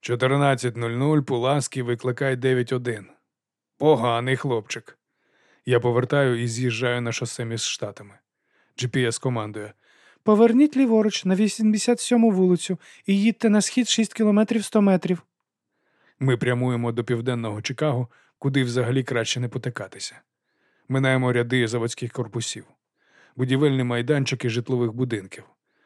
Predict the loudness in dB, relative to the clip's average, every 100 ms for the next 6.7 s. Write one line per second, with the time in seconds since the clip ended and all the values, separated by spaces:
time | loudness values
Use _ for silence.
0 | _ -2 2 2 0 -2 -2 0 -4 -4
1 | -4 -2 -2 -2 -4 -4 -4 -6 -8 -10
2 | -10 -8 -8 -6 -4 -2 -4 -6 -6 -4
3 | -4 -6 -8 -8 -8 -8 -8 -10 -10 -14
4 | -16 _ _ _ _ -6 2 2 4 2
5 | 2 0 -4 -6 -10 -6 -4 -4 -4 -6
6 | -8 -8 -6 -6 -6 -10